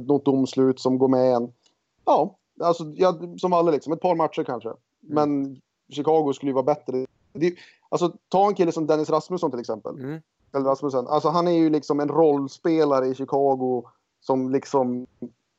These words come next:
Speaker 1: ja, gör det bra i den rollen, men ingen, ingen liksom kugge egentligen på det sättet. Och han skulle ju typ kunna vara första center i Frölunda, eh, tror jag. Alltså, ma-, man får sätta det i det perspektivet också, liksom, för att
Speaker 2: Mm.
Speaker 1: förstå vilket stort kliv det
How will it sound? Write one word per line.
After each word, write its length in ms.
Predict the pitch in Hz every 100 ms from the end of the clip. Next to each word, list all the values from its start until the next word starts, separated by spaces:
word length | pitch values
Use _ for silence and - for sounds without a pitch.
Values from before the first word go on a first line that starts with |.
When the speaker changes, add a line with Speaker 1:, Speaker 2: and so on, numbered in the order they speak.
| _ - - _ -
Speaker 1:
ja, 440 | 143 139 123 120 _ _ _ _ _
gör 140 | 156 151
det 60 |
bra 240 | 147 160 151
i 20 |
den 160 | 143 143
rollen, 280 | 156 123
men 100 | 131
ingen, 480 | 139 143 139 131 127
ingen 320 | 143 139 143
liksom 300 | 135 131 127
kugge 380 | 113 147 127 147
egentligen 320 | 143 123 120
på 60 | 123
det 100 | 127
sättet. 320 | 160 156 117
Och 60 | 127
han 180 | 156 160
skulle 200 | 151 143
ju 140 | 123 _ _
typ 340 | - 165 139 -
kunna 160 | 135
vara 120 | 131
första 400 | 127 143 - -
center 320 | 131 160 135 123
i 40 |
Frölunda, 460 | - 127 139 117 - _ _ _ _ _ 117
eh, 220 | 120 120
tror 220 | 117 135
jag. 160 | 131 - _ _ _ -
Alltså, 220 | 131 147
ma-, 160 | 147 151
man 120 | 165
får 100 | 160
sätta 220 | 160 160
det 40 | 165
i 100 | 165
det 60 | 165
perspektivet 580 | 143 - 135 143 139
också, 300 | 165 156 -
liksom, 240 | 120 117 117
för 100 | 123
att 60 |
Speaker 2:
Mm. 80 | 127
Speaker 1:
förstå 500 | 117 - 147 139 127 _ _ _ _ _ _ _ _ _ _ -
vilket 320 | 143 139 135
stort 340 | - 147 131 -
kliv 320 | 156 139 135
det 180 | 139